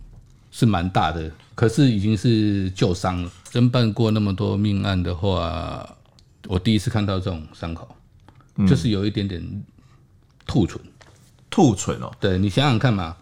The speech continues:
Speaker 1: 我们人嘴巴里面破一个，
Speaker 2: 嗯。
Speaker 1: 有一个伤口，在吃饭的时候就，嘴巴就很痛，是不是？
Speaker 2: 对，没错。
Speaker 1: 甚至于都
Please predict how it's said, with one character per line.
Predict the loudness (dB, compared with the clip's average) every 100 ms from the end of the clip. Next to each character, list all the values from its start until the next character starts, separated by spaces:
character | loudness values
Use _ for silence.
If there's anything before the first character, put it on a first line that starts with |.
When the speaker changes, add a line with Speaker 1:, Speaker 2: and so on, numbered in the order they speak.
| -20 -20 -20 -20 -2
Speaker 1:
我 | 2
们 | 4 4 2
人 | 0 0 -2 -8 -12 _ _ _ _ -4
嘴 | -2
巴 | 0 0
里 | 0
面 | 0 0
破 | 2 2
一 |
个， | 0 -4
Speaker 2:
嗯。 | -8 -12 -2
Speaker 1:
有 | 2
一 | 2
个 |
伤 | 2 -2 -4
口， | -6 -8 -2
在 | -2
吃 | 0 0
饭 | 2 2
的 |
时 | 2 -2
候 | -2
就， | -4 -14
嘴 | -10 -4
巴 | 0
就 | 0
很 | 0
痛， | -2 -6
是 | -4 -6
不 | -6
是？ | -8
Speaker 2:
对， | -2 0 0
没 | -4 -6
错。 | -6 -6 0
Speaker 1:
甚 | 0
至 | 0 -2
于 |
都 | 0 0